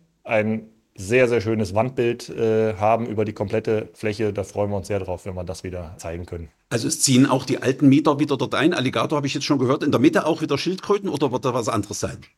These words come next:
Speaker 1: In der Mitte kommen wieder Schildkröten. Ja, äh, Kaimane werden wir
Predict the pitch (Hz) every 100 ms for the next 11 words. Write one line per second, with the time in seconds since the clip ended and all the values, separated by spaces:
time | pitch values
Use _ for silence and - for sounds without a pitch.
0 | _ 160 147 123 156 185 226 220 - 127
1 | 131 117 104 95 127 151 - 190 202 214
2 | 220 - 104 98 165 180 180 139 135 131
3 | 117 110 123 160 143 120 123 120 117 113
4 | 113